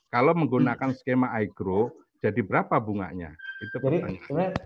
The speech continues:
Speaker 2: kalau di Aigro tuh se-, eh, dan di peer to peer yang lain, eh, sederhananya ini, Pak. Eh, bunga yang nanti, kalau misalnya kami nyebutnya bagi hasil nanti akan bisa, akan jadi kewajiban para petani itu adalah formulanya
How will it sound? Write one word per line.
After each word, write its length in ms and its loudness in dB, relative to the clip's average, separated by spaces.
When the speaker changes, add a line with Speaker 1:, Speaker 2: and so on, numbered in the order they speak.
Speaker 2:
kalau 180 0
di 60 4
Aigro 240 4
tuh 200 0
se-, 220 -2
eh, 260 -2
dan 160 4
di 120 4
peer 140 2
to 100 -4
peer 180 0
yang 300 0
lain, 280 0
eh, 400 -2
sederhananya 440 2
ini, 120 2
Pak. 180 -2
Eh, 320 -8
bunga 320 2
yang 200 0
nanti, 200 -4
kalau 200 0
misalnya 280 -2
kami 260 0
nyebutnya 640 -2
bagi 220 -2
hasil 240 2
nanti 240 -4
akan 320 0
bisa, 220 -6
akan 420 -4
jadi 180 -2
kewajiban 480 -4
para 220 -4
petani 400 -10
itu 80 -4
adalah 320 0
formulanya 560 -4